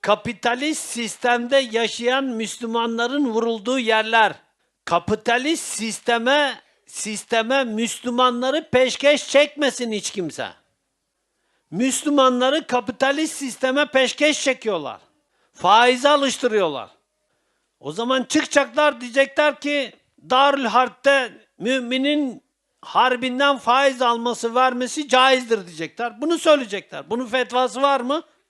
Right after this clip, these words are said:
Evet. İmam-ı Azam Hazreti Mekkul hadisinden bu fetvayı vermiş mi? Evet.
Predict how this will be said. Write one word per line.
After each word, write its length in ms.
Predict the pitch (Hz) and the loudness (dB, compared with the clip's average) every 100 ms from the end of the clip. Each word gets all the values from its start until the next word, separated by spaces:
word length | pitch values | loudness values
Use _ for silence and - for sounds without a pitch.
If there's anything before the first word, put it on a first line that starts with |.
| 233 | 4
Evet. 280 | 247 156 - _ _ _ _ _ _ _ | 6 4 0 _ _ _ _ _ _ _
İmam-ı 460 | 185 226 240 233 226 | 0 6 6 8 6
Azam 340 | 226 226 220 | 4 2 0
Hazreti 600 | 170 - 160 175 220 240 | -4 -4 -4 -2 -8 -6
Mekkul 460 | 226 214 214 226 240 | -2 -2 -2 -4 -2
hadisinden 720 | 196 208 208 - 208 214 208 | -4 -6 -6 -8 -4 -4 -4
bu 80 | 202 | -4
fetvayı 480 | 214 214 202 214 208 | -4 -4 2 2 4
vermiş 440 | 214 240 330 277 | 0 0 -2 -2
mi? 140 | 262 214 | -4 0
Evet. 320 | 208 208 | 2 2